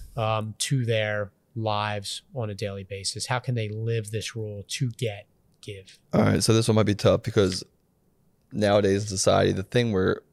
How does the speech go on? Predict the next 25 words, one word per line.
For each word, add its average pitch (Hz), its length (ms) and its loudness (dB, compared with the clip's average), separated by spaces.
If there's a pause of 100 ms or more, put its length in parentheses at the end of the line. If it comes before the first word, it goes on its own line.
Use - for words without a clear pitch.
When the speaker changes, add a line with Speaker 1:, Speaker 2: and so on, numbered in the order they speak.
(160)
Speaker 2:
most 98 400 0
tied 98 360 -2
to 95 120 -2
is 95 120 -4
money. 95 480 -4
Like, 107 120 0
everything 113 360 2
revolves 98 320 2
around 95 180 -2
money. 95 320 -2 (340)
Speaker 1:
Mm-hmm. 101 180 -8 (160)
Speaker 2:
So 98 580 4 (920)
my 107 280 4
tool 107 200 2
for - 80 -4
the 90 80 0
rule 95 140 4
is 98 60 0
to 95 100 -2
challenge 98 800 -2 (720)
each 110 220 0
member 113 200 4
of 98 100 2
the 95 100 2
few 98 440 2